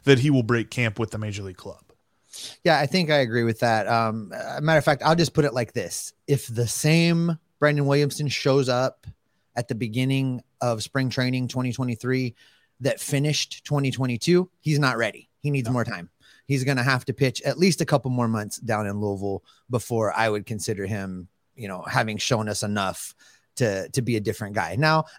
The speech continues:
Speaker 2: eh, don't get me wrong. He could come into Goodyear and mow guys down. Remember that that doesn't mean a whole lot. Uh, you know, remember how excited we got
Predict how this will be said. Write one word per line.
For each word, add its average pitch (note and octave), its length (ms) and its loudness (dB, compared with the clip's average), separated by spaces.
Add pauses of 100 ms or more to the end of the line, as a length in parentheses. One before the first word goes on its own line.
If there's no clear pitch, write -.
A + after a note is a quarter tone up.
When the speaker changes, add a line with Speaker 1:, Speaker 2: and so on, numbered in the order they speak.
(180)
Speaker 2:
eh, A3 380 -8
don't C4+ 160 4
get C#4+ 140 2
me C4+ 80 4
wrong. A3 320 4
He F#3 160 -2
could G3 180 2
come G3 240 2
into F#3 260 0
Goodyear C3+ 600 0 (240)
and D3+ 180 4
mow D3 220 6
guys C#3 320 2
down. F3+ 360 2 (280)
Remember C4 500 6
that A3 200 2
that G3+ 240 2
doesn't F#3+ 360 6
mean G3 300 6
a F#3 60 4
whole D3 280 6
lot. G2+ 240 2 (720)
Uh, - 280 -8
you F#3 120 0
know, F#3 80 2
remember A#3 340 2
how D4 220 4
excited G3+ 480 4
we G3+ 120 2
got F3+ 420 2